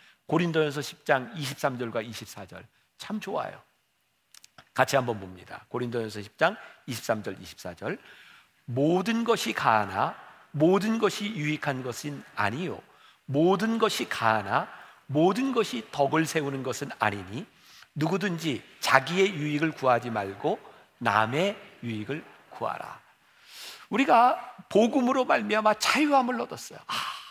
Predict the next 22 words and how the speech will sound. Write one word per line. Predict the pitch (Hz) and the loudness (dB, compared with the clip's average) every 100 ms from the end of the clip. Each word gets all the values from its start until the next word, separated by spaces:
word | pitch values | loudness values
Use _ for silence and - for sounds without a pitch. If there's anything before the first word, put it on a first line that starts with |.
| - | -4
우리들에게 | 269 285 277 254 | -2 2 2 2
자유함을 | - 226 226 208 226 | 4 4 6 4 2
주셨어요. | 143 - | -8 -4
율법에서부터 | 165 240 285 233 220 196 202 208 | 6 6 8 6 6 0 0 2
자유해서 | - 156 151 143 175 - - | 4 4 4 0 -2 -6 -6
너희들이 | - 175 185 180 185 | 4 6 6 2 -2
복음에서 | 160 170 175 151 | -2 0 0 0
무엇이든지 | 170 285 349 285 - 285 254 | -2 4 4 4 0 -4 0
할 | 277 | 0
수 | 233 - | -2 -8
있어. | - - - - _ _ - | -8 -10 -12 -14 _ _ -6
그런데 | 226 240 233 233 - | 0 2 4 0 0
오늘 | 202 214 185 - - | 2 4 4 0 -4
우리의 | 180 226 226 | 0 4 4
양심에 | 196 139 156 - 175 | 4 2 0 -4 -4
뭐라고 | 135 139 135 127 | 0 2 2 2
말씀하세요? | 110 - - - - - | -4 -4 -8 -8 -6 -6
세미한 | 233 208 | -4 -4
음성으로 | 151 139 - 131 - _ _ _ | -4 -10 -10 -10 -10 _ _ _
"모든 | 127 139 135 135 | -4 -2 -2 -4
것이 | 123 143 | -6 -6
가하나 | - 113 110 113 127 113 | -8 -2 -2 0 0 0